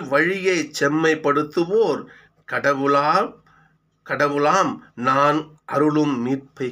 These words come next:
கண்டடைவர்." சகோதர சகோதரிகளே, நல்ல வழியை பின்பற்றுவதுதான் நாம் கடவுளுக்கு கொடுக்கும் மாபெரும் காணிக்கை.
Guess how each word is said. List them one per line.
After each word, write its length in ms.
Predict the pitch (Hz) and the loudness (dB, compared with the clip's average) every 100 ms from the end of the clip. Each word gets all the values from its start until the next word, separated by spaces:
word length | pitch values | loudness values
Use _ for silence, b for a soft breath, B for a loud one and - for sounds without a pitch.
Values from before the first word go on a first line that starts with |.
| - | -8
கண்டடைவர்." 840 | 131 131 123 87 - - - - _ _ _ _ | -10 -8 -10 -12 -16 -20 -20 -20 _ _ _ _
சகோதர 320 | - 98 104 | -16 -14 -14
சகோதரிகளே, 420 | 117 120 131 160 156 156 B B | -12 -8 -2 0 -2 -6 B B
நல்ல 680 | 98 117 127 143 156 151 151 | -10 -6 -4 -2 -2 0 0
வழியை 400 | 123 131 147 147 | 0 -4 -4 -6
பின்பற்றுவதுதான் 960 | 139 127 120 117 - 104 98 107 120 127 - B B | -6 -10 -8 -8 -8 -14 -10 -2 0 0 -4 B B
நாம் 380 | - 113 123 135 135 - | -10 -2 -2 -2 -4 -12
கடவுளுக்கு 480 | - 123 120 120 117 | -10 -6 -4 -6 -8
கொடுக்கும் 420 | 110 107 - 104 | -12 -12 -12 -14
மாபெரும் 720 | 92 104 110 135 147 139 135 | -12 -6 -2 -2 -2 -2 -4
காணிக்கை. 460 | 131 - - - - | -6 -12 -16 -20 -20